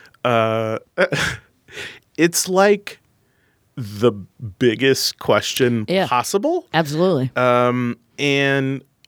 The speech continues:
Speaker 1: and I think, like, I, I wanted to, you know, I have, like, a couple areas where I feel like a competent speaker,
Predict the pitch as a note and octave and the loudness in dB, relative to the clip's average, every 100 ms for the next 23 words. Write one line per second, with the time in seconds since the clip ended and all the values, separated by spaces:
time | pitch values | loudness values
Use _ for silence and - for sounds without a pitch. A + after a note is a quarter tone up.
0 | _ _ _ _ _ - D3 C#3 C#3 E3 | _ _ _ _ _ -2 -2 2 2 2
1 | E3+ G#3 A3 F#3+ C#3+ B2 A#2 - _ B2+ | 0 -4 -2 0 2 0 -4 -16 _ 0
2 | C3 B2+ - D3 D#3+ G#3+ D#4+ D#4+ - - | 2 2 0 0 2 2 0 -4 -8 -2
3 | E3+ C#3+ B2+ - _ _ _ _ _ _ | 2 2 0 -4 _ _ _ _ _ _
4 | _ _ E3 D#3+ E3 G#3 A#3 B3 F3+ D#3+ | _ _ 0 2 2 0 0 0 -2 -2
5 | D3+ D3+ C#3 G#2+ A2+ A2 G#2+ G#2 - G2 | 0 2 0 2 2 2 0 -2 -6 -4
6 | G#2+ - A#2 A2 G2 E2+ - - - F#2+ | -4 -4 -2 0 0 -2 -8 -8 -4 -2
7 | G2 - F#2+ F#2 F2+ - - - - - | -4 -6 -4 -4 -6 -10 -12 -20 -20 -20
8 | - - _ _ _ - - - - G#2 | -20 -20 _ _ _ -4 0 0 0 0
9 | - E2 D#2 | 2 0 0